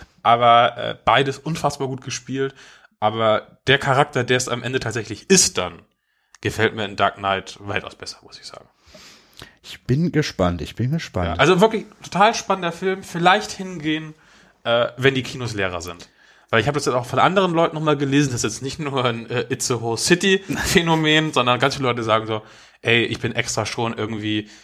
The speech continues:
Speaker 1: in die Dienstagmorgen-Vorstellung Originalton gegangen in der Hoffnung, weil da ist sonst nie jemand
Speaker 2: Ja.
Speaker 1: drin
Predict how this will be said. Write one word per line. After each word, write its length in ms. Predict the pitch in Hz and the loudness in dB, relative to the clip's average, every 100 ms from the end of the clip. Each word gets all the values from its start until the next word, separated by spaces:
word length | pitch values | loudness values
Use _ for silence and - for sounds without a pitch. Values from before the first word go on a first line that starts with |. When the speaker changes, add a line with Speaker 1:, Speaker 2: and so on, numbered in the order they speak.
| _ | _
Speaker 1:
in 140 | - 104 | -10 -6
die 180 | 113 107 | -6 -4
Dienstagmorgen-Vorstellung 1700 | 120 127 123 107 - 110 107 113 110 - 104 104 - 104 104 101 101 | -2 -2 2 2 0 0 4 4 2 -2 0 0 -2 -4 -4 -4 -2
Originalton 800 | 98 101 101 101 113 - 101 98 | -2 -2 2 2 2 -2 -6 -6
gegangen 380 | 98 - 98 101 | -6 0 0 0
in 80 | 98 | -6
der 100 | 92 | -6
Hoffnung, 340 | 101 101 95 | -6 -8 -6
weil 100 | 101 | -2
da 120 | 95 98 | 2 0
ist 100 | - | 0
sonst 200 | 98 107 | -8 -4
nie 120 | 120 | -2
jemand 380 | 117 101 101 110 | -2 0 2 4
Speaker 2:
Ja. 240 | 104 104 | 6 6
Speaker 1:
drin 80 | 98 | 2